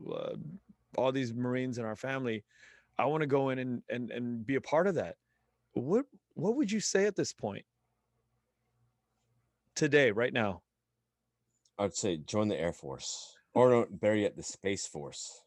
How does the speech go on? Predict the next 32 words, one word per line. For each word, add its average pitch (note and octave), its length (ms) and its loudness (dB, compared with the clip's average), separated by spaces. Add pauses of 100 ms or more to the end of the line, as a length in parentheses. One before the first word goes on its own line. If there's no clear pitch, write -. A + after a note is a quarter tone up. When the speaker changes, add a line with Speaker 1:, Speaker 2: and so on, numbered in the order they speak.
(180)
Speaker 2:
right? F#2 440 0
<laughs> - 40 -20 (320)
That F#2 100 -2
seems C3 280 0
pretty A#2 260 2
damn A2+ 240 8
safe B2 320 6
to A2 80 4
me. A2+ 340 6 (1000)
<laughs> C#3 320 6 (1200)
Um, F2 380 6
Speaker 1:
I D#2 60 0
was - 120 -10
not D#3+ 200 0
expecting C3+ 480 -4
that, A#2+ 200 -8
man. A#2+ 280 -10 (1000)
Speaker 2:
No, C3+ 280 10
but, G2+ 280 6
you A2+ 120 8
know, A2 100 8
if, A2 180 6
if A#2 100 6
they C#3 140 6
did A2+ 340 4
go G2 180 6
to F2+ 160 -6
some - 260 -2
type - 180 -2
of D#2 80 -4
combat D#2 320 2
arms, C#2+ 600 -2